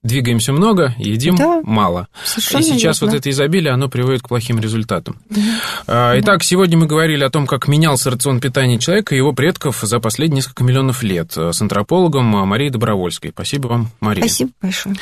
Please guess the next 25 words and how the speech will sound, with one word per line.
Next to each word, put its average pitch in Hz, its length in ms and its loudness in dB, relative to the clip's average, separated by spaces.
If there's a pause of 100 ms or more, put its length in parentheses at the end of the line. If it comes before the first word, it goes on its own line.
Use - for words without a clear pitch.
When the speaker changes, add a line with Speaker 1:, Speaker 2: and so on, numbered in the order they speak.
(400)
Speaker 1:
На 120 60 -2
следующей 180 380 2
неделе 208 300 4
мы 170 120 4
приступим 160 460 -2
к - 80 -8
изучению 143 480 0
темы, 190 260 2
которая, 139 460 0
ну, 123 280 0
ещё - 220 -6
несколько 147 460 0
лет 139 160 0
назад 185 280 2
назвали 151 360 2
бы, 151 180 2
ну, 127 160 0
прям 143 220 0
скажем, 135 320 2
ненаучной, 135 840 0
потому 110 200 -4
что 120 120 -4
говорить 151 300 0
мы 143 100 0
будем 143 380 0